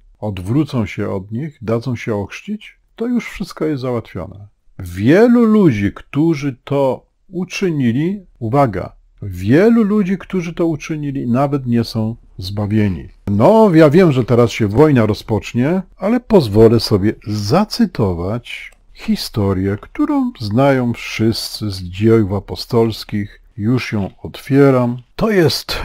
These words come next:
ósmy rozdział Dzieł Apostolskich. Od dziewiątego wersetu czytamy o pewnym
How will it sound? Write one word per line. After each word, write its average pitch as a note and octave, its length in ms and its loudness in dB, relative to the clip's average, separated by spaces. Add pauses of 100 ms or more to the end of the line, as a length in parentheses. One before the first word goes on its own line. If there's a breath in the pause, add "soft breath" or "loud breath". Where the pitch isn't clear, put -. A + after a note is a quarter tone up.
ósmy E3 460 2
rozdział A#2 640 2
Dzieł A2+ 540 2
Apostolskich. - 1040 -6 (140)
Od D3 220 0
dziewiątego C#3 600 2
wersetu D3 540 0
czytamy D#3 600 -2
o B2 120 -2
pewnym A#2+ 460 -2